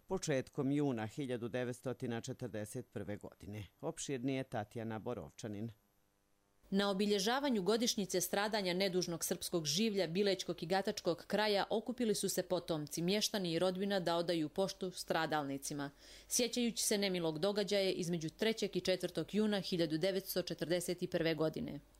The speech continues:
Speaker 2: Istakao je Neđo Nosović, mještanin Korita.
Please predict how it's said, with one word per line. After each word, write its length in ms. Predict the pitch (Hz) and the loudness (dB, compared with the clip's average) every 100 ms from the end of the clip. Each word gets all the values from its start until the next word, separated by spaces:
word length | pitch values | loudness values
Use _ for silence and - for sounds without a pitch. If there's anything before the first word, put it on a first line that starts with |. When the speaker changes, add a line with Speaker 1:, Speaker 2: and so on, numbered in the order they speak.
| - | -2
Speaker 2:
Istakao 600 | 247 240 247 - 208 180 | 0 0 -2 -2 2 2
je 100 | 170 | 2
Neđo 320 | 185 196 180 | 2 0 0
Nosović, 680 | 165 208 202 208 185 185 - - | 0 2 2 2 2 0 -8 -2
mještanin 640 | 185 220 220 208 180 175 | 2 2 2 0 0 -2
Korita. 680 | 160 170 147 147 - 156 | 0 0 0 -2 -2 -2